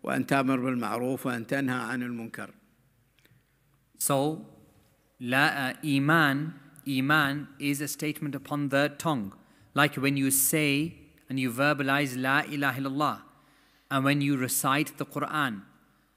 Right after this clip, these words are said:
Speaker 2: and when you remember Allah with the dhikr upon your tongue, and when you make tasbih of Allah, and when you enjoin others upon goodness, and you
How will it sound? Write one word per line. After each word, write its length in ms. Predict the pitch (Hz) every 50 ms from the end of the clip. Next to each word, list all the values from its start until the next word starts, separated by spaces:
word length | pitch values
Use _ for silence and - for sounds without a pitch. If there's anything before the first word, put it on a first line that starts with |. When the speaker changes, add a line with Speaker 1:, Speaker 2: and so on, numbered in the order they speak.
| _ _ _ _ -
Speaker 2:
and 140 | 131 131 131
when 160 | 139 143 147
you 160 | 143 139 131
remember 480 | 131 131 135 139 151 156 143 147 143 -
Allah 360 | 139 135 131 131 135 143 147
with 180 | 147 139 139 117
the 220 | 117 117 117 147
dhikr 240 | 151 - - 143 143 -
upon 320 | - - - 143 139 143
your 340 | 139 131 131 131 131 143 131
tongue, 460 | 131 - - 165 156 139 110 95 98 - - _ _ _ _ _ _ _ _ _
and 160 | - 107 127 127
when 120 | 131 139
you 120 | 147 143
make 280 | 135 135 139 135 135 -
tasbih 500 | - 135 - - 135 131 135 143 147 139 - - - - - -
of 160 | - 139 131
Allah, 440 | 139 135 135 143 147 135 110 - - - - - _ _ _ _ _ _ _
and 180 | 120 123 127 127
when 180 | 139 147 143
you 200 | 139 135 143 147
enjoin 500 | 156 120 131 123 113 131 135 143 147 143 -
others 400 | - 143 131 143 143 151 131 -
upon 340 | - - - - 139 143
goodness, 560 | 131 135 151 143 131 127 107 104 - - - - _ _ _ _ _ _ _ _ -
and 220 | 131 135 135 139 127
you 400 | 131 135 139 147 160 180 214